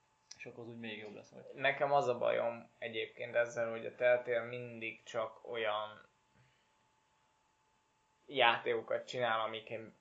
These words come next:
Speaker 2: alap-, megalapozott világokban
Speaker 1: Mhm.
Speaker 2: játszódik, hogy soha nem fogják tudni azt beteljesíteni, hogy tényleg radikálisan durván megváltoztatják a döntések a végkimenetet, mert egy adott univerzumban
Speaker 1: Igen.
Speaker 2: dolgoznak.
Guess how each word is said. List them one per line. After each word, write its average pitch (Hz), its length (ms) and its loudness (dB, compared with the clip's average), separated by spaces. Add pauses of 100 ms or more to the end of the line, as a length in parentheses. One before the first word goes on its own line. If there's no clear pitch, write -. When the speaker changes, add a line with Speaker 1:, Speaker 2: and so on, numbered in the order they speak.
(280)
Speaker 2:
alap-, 147 400 12
megalapozott 123 840 6
világokban 110 720 0
Speaker 1:
Mhm. 107 100 -2
Speaker 2:
játszódik, 131 800 -2 (380)
hogy 131 240 -4
soha 226 560 10
nem 139 240 2
fogják 127 440 4
tudni 127 260 -4
azt 123 180 2
beteljesíteni, 123 800 -2
hogy 120 300 -8
tényleg 117 480 0
radikálisan 117 800 0
durván 117 320 -2
megváltoztatják 113 1080 -4
a 127 40 -8
döntések 117 560 -10
a 117 60 -4
végkimenetet, 139 760 -4
mert 147 260 0
egy 156 80 -2
adott 147 320 0
univerzumban 131 600 0
Speaker 1:
Igen. 127 140 6
Speaker 2:
dolgoznak. 117 420 2